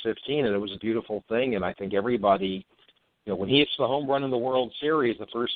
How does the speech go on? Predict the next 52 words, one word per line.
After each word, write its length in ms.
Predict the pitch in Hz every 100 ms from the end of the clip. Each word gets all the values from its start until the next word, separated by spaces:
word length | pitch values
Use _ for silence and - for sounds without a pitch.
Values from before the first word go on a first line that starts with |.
| -
World 240 | 110 117 -
Series 280 | 131 127
game 160 | 117 120
at 100 | 113
Citi 280 | 131 117 107
Field, 420 | - 143 131 113 107 _ - _ _ -
uh, 120 | 101
you 100 | 107
know, 100 | 110
you, 240 | 107 117 117
you 140 | 151 139
had 220 | 143 143 -
to 100 | 135
have 120 | 123
felt 240 | - 131 127
something 380 | 135 147 - 120
as 60 | 113
a 60 | 113
Mets 260 | 107 120 -
fan 400 | - 101 87 87 92 _ _ -
because 340 | 110 120 110
it 120 | 110 104
was 220 | 117 123 98
David 280 | 104 104
Wright, 280 | 98 101 104
and 80 | 98
he 80 | 101
had 220 | 107 113
been 160 | 107 95
working 440 | 107 117 110 98 -
for, 280 | 101 98
at 80 | 98
that 220 | 92 104 -
point, 260 | 101 95 -
twelve 240 | 101 104 98 -
seasons 400 | 113 127 92 87 - _ _ _ _ _ -
to 80 | 85
be 180 | 101
in 80 | 101
that 200 | 98 98 -
position. 420 | 85 98 95 90
I, 180 | 151 175
I 40 |
think 180 | 233 214
when, 200 | 190 160
when 140 | 151
the 100 | 139
time 380 | - 135 123 120
comes, 420 | - 117 110 101 - - - _ _ _
uh, 440 | 90 107 110 110 113
you 100 | 127
know, 140 | 113